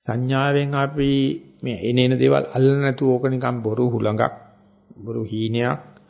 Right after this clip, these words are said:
බොරු මායාවක් කියලා එක දකින්න එක ප්‍රතික්ෂේප කරනවා නෙමෙයි. ඔකෙන් ගණ්ඩ හරයක් නැහැ කියලා සංඥා විරත්තස්සන.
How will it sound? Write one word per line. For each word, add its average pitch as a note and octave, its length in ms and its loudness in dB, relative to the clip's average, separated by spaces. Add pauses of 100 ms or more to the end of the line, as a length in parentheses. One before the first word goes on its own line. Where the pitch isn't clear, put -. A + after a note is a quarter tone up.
(280)
බොරු A2+ 160 -2
මායාවක් A#2+ 720 2
කියලා C3+ 300 0
එක G2+ 120 -4
දකින්න A2 400 -2
එක C#3 140 -2
ප්‍රතික්ෂේප D#3+ 500 0
කරනවා C3 360 0
නෙමෙයි. D#3 260 2
ඔකෙන් C3+ 240 2
ගණ්ඩ C3 420 0
හරයක් D#3+ 440 4
නැහැ D#3 240 -4
කියලා D3+ 280 0
සංඥා B2+ 460 -2
විරත්තස්සන. B2+ 840 2